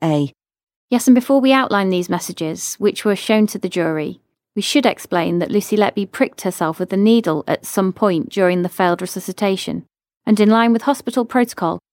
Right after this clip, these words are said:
Speaker 2: went to A and E to get checked out and to have some blood tests.
Speaker 1: But while she was there, she fainted.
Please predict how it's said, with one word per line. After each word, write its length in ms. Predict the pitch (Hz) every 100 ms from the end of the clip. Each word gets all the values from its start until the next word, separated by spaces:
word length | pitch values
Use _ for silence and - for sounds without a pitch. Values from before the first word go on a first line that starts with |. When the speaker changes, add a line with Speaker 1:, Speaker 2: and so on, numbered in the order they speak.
| _
Speaker 2:
went 220 | 233 233
to 120 | - 220
A 160 | 220
and 80 | 214
E 200 | 226 190
to 120 | -
get 220 | 180 - -
checked 280 | 220 -
out 360 | 202 170 160 -
and 120 | 175
to 100 | 165
have 160 | 180 202
some 160 | - 175
blood 240 | 185 175
tests. 540 | 160 - - - - - _ _ _ _
Speaker 1:
But 120 | 165
while 240 | 165 165 160
she 160 | 165
was 160 | 156 151
there, 340 | 220 175 180
she 180 | 208 262
fainted. 600 | 233 214 147 135 135 -